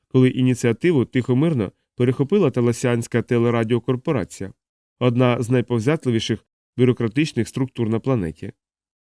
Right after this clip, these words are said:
Прощальний концерт повинен запам'ятатися і багатократно відтворюватись для прийдешніх поколінь. Ніяких відео, що привертали увагу,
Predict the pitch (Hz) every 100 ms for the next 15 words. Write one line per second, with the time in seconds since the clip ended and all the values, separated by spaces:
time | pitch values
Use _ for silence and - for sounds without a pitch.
0 | _ - 127 123 131 123 120 131 127 208
1 | - 123 131 123 113 117 120 120 165 147
2 | 123 123 113 120 127 117 123 147 - 110
3 | - _ _ 123 120 143 165 131 110 113
4 | - - 120 131 120 _ - 131 120 120
5 | 113 120 - 120 147 92 92 - _ _
6 | _ _ _ _ - 127 127 120 120 143
7 | 160 123 - 123 123 123 120 131 127 135
8 | 147 139 101